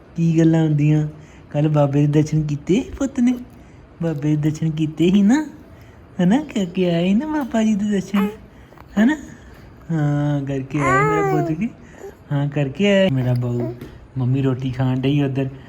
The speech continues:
ਮੰਮੀ ਕਹਿੰਦੀ, "ਰੋਟੀ ਖਾ ਕੇ ਤੇ ਫਿਰ ਮੈਂ ਪੁੱਤ ਨੂੰ ਚੁੱਕੂੰਗੀ, ਪਹਿਲਾਂ ਨਹੀਂ।" ਕਹਿੰਦੀ, "ਰੋਟੀ ਖਾ ਲਾਂ ਮੈਂ ਤੇ ਫਿਰ ਚੁੱਕੂੰਗੀ।" ਤੇ ਹਰ ਫਤਿਹ ਨੂੰ ਰੋਟੀ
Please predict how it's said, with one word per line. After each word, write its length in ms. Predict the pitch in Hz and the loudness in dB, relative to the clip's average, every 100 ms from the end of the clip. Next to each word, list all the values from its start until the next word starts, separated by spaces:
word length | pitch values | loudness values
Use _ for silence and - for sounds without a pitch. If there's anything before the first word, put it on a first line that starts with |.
| - - - 127 | -20 -20 -14 -4
ਮੰਮੀ 360 | 127 120 127 127 | 0 0 0 -2
ਕਹਿੰਦੀ, 200 | 139 185 | 0 2
"ਰੋਟੀ 280 | 170 160 | 0 0
ਖਾ 260 | 147 143 127 | 0 2 2
ਕੇ 260 | 123 180 240 - - - | 2 0 -2 -6 -18 -14
ਤੇ 140 | - | -8
ਫਿਰ 160 | 127 139 | -2 0
ਮੈਂ 140 | 143 | 0
ਪੁੱਤ 240 | 139 139 127 | 0 0 0
ਨੂੰ 140 | 135 | 0
ਚੁੱਕੂੰਗੀ, 560 | 127 123 160 - 143 127 | -2 0 2 4 4 2
ਪਹਿਲਾਂ 420 | 127 135 147 147 | 0 0 2 2
ਨਹੀਂ।" 240 | 135 147 135 - - 381 427 440 381 - | 2 0 -2 -8 -10 -4 -2 0 -2 -2
ਕਹਿੰਦੀ, 200 | 131 180 | 0 2
"ਰੋਟੀ 280 | 202 190 | 2 0
ਖਾ 180 | 156 151 | 0 2
ਲਾਂ 160 | 139 165 | 2 2
ਮੈਂ 340 | 170 170 160 139 - - - - | 4 4 0 -4 -10 -20 -20 -18
ਤੇ 60 | |
ਫਿਰ 220 | - 151 147 | -2 0 0
ਚੁੱਕੂੰਗੀ।" 760 | 147 - 165 165 160 160 131 123 123 123 117 117 - | -2 0 2 2 2 0 -2 -6 -12 -12 -12 -12 -10
ਤੇ 80 | 135 | -4
ਹਰ 180 | 127 143 | 0 0
ਫਤਿਹ 280 | 147 165 170 | 0 0 2
ਨੂੰ 80 | 156 | 2
ਰੋਟੀ 400 | 151 156 156 | 2 2 0